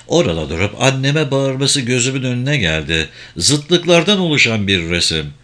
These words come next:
Tessa omuz boyundaki siyah saçlarıyla, annem kar beyazı lüleleriyle. Tessa çoğunlukla hiç duymadığı müzik gruplarının kuru kafalı amblemleriyle süslü,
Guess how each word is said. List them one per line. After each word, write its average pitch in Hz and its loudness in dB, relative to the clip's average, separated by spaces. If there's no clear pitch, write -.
Tessa 185 4
omuz 160 0
boyundaki 85 -2
siyah 147 0
saçlarıyla, 76 -4
annem 85 0
kar 147 0
beyazı 107 2
lüleleriyle. 92 0
Tessa 202 4
çoğunlukla 185 0
hiç 175 0
duymadığı 98 0
müzik 120 -2
gruplarının 101 -2
kuru 156 0
kafalı 151 0
amblemleriyle 127 0
süslü, 95 0